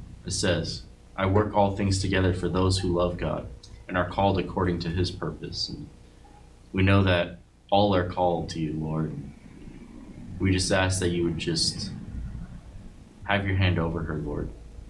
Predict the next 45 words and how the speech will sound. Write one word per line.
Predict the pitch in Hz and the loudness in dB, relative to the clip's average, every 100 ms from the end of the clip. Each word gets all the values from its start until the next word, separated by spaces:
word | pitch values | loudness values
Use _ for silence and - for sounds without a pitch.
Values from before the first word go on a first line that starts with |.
| - - | -12 -6
Teach | - 110 | 0 2
her | 110 | 2
during | 95 87 87 | 2 0 0
this | 82 - | -2 -4
time | - 82 87 82 | -2 0 0 -2
and | 78 - - - - - - | -6 -8 -14 -20 -20 -16 2
be | 98 | 4
with | 95 95 95 | 6 4 4
her, | 98 92 85 | 4 6 4
and | 76 71 - - - - - | 2 -4 -12 -20 -20 -18 -4
the | |
next | 90 104 101 | 2 2 2
job | - 98 98 95 | 0 4 6 4
that | 90 | 0
she | - | -2
does | 92 98 98 | 2 2 2
have, | 92 85 - | 2 0 0
have | 90 90 | 0 0
it | 85 | 0
be | 87 80 | 0 -2
fully | - 110 104 92 | 0 4 6 6
your | 87 85 | 4 2
spirit, | - 90 85 82 80 | -2 2 2 2 -2
Lord, | 80 78 | -4 -2
and | 78 80 | 0 0
that | 78 - - - - | -2 -4 -14 -20 -6
the | - | -4
people | - 101 95 87 | 0 0 2 0
there | 85 80 | 2 0
are | |
fully | 80 - 95 90 | -2 0 4 4
your | 85 82 | 4 0
spirit | - - 90 85 78 | -2 0 2 2 0
and | 80 107 | -2 0
eager | 104 95 98 90 | 2 4 4 4
to | |
hear | 82 - 95 | 2 0 2
more, | 85 80 82 78 73 | 2 2 0 0 -4
and | 71 71 - - - - - - - - | -6 -8 -12 -18 -20 -20 -20 -20 -18 -4
that | 87 | -2
she's | - 92 92 | 0 0 4
able | 95 95 | 4 2
to | 90 | 0
spread | - - 98 95 | -2 0 2 4
your, | 92 92 90 | 4 4 4